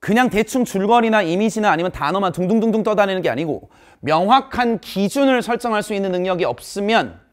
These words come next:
또는 어떤 말이 어떤 말과 똑같은 말인지에 대한 재진술 파악에 대한 능력 및 연습이 없으면 또는 이번에 여러분들 문장 길이 미친 듯이 길거든? 근데 그건 저도 못해요.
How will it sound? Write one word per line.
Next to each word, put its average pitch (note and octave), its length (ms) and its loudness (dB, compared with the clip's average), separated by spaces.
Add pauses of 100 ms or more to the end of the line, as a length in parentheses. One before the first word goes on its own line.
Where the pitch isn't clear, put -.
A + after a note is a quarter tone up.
(1400)
또는 F#3+ 420 2 (920)
어떤 C#4 420 4
말이 B3+ 220 6
어떤 A3+ 320 0
말과 G#3+ 400 0
똑같은 C4+ 480 -4
말인지에 A3 420 0
대한 F#3+ 220 -4
재진술 A#3 600 0
파악에 G#3+ 440 0
대한 F#3+ 220 -2
능력 F3+ 340 -2
및 B2+ 340 -8
연습이 G#3+ 560 -2
없으면 B2+ 600 -2 (2000)
또는 A#3+ 440 2 (640)
이번에 D#3+ 300 0
여러분들 C#3+ 240 -2
문장 D3 340 -6
길이 E3 240 -6
미친 D3+ 460 -8
듯이 G3 160 -8
길거든? C#3 440 -8
근데 B2 200 -14
그건 B2+ 180 -16
저도 A#2+ 240 -16
못해요. D3+ 400 -20